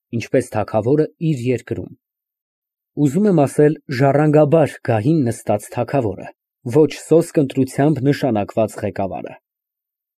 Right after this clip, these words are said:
Այնտեղ կառավարելու էի ուղարկվել մի գործակալության կողմից,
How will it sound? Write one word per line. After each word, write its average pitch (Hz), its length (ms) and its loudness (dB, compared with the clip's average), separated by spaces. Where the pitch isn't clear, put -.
Այնտեղ 123 440 2
կառավարելու 151 720 4
էի 165 160 4
ուղարկվել 143 680 2
մի 143 240 0
գործակալության 131 840 0
կողմից, 123 460 0